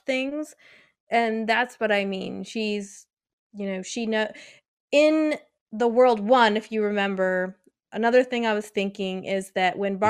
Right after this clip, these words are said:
Speaker 1: Bartosz and Jonas fight in the rain, like, after
Speaker 2: <laughs> Mm-hmm.
Speaker 1: Marta had told Bartosz, you know, that Jonas kissed her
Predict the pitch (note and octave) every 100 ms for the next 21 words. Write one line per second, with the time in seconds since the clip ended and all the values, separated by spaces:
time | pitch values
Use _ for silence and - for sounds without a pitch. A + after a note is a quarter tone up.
0 | A#3+ D#4+ D4+ D4 B3+ A3+ G#3+ G#3+ G#3+ -
1 | G#3 G3 G3 G3 F#3+ F#3 F3 F3+ F3+ F#3
2 | G3 G3+ - G#3+ G3+ G3 G3 _ B2+ A2+
3 | C3+ G3+ G#3+ A#3 A#3+ A#3 G#3+ A3 G3+ -
4 | - C4+ A3+ A3 G3+ G3+ G#3 F#3+ F#3+ -
5 | _ G#3 G3 F#3+ F#3 - G3+ G#3 G3+ G3+
6 | - D4+ C#4+ - C4+ B3+ B3